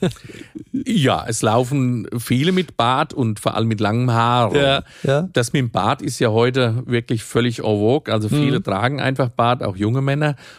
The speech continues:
Speaker 1: Und, äh, da fällt es gar nicht so auf. Aber die langen Haare,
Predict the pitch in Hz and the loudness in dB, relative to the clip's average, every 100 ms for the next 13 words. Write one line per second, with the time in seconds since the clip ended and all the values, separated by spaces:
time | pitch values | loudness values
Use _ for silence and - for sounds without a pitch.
0 | - - 120 117 117 110 120 110 110 107 | -20 -2 0 2 0 -2 0 2 2 -2
1 | 113 110 117 117 127 - 104 110 113 - | -2 -2 0 0 0 0 0 2 -2 -2
2 | 113 92 92 - 110 117 107 101 107 135 | -2 0 -2 0 0 2 2 2 2 0
3 | 113 98 95 101 127 160 170 165 156 | -2 0 0 2 2 2 2 0 -4